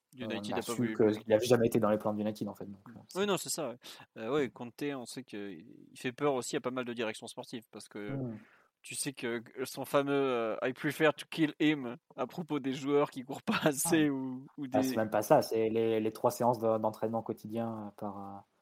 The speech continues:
Speaker 2: enfin, l'é-, l'été, il y a une méthodologie assez forte, le, le fait de, <laughs> le fait de pouvoir écarter, euh, enfin, il y a, même Ramos avait une, une phrase à-, assez, enfin, qui en disait long au moment de,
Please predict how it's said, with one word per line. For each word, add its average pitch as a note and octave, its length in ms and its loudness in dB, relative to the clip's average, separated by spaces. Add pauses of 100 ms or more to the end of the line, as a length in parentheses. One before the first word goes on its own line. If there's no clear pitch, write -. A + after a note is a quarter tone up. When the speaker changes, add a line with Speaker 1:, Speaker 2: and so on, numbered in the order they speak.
(560)
Speaker 2:
enfin, G#2 340 -2
l'é-, G#2 260 -2
l'été, C3+ 640 6 (160)
il A2+ 40 0
y A2 40 0
a G#2 340 -6
une G#2+ 160 -8
méthodologie A2 560 -4
assez A2 200 -4
forte, - 340 2
le, G#2+ 300 -4 (520)
le G#2+ 100 -12
fait A2+ 240 -4
de, A2+ 120 -6
<laughs> B2+ 440 -4
le B2 60 2
fait B2 140 0
de A#2 100 -2
pouvoir A#2 360 4
écarter, A#2 500 0
euh, A2 160 -4 (600)
enfin, A#2 160 4 (140)
il A#2+ 100 -8
y A#2 80 -2
a, A2 40 -6 (200)
même D3+ 140 2
Ramos C3+ 340 8
avait A2 140 4
une, A2+ 160 -2
une G#2+ 240 0
phrase A2 300 0
à-, G#2+ 340 -4 (440)
assez, G#2+ 340 -6
enfin, - 160 -6
qui G#2+ 120 -6
en G#2+ 80 0
disait A2 260 0
long D3 100 2
au D3 40 0
moment B2 240 2
de, G#2+ 240 0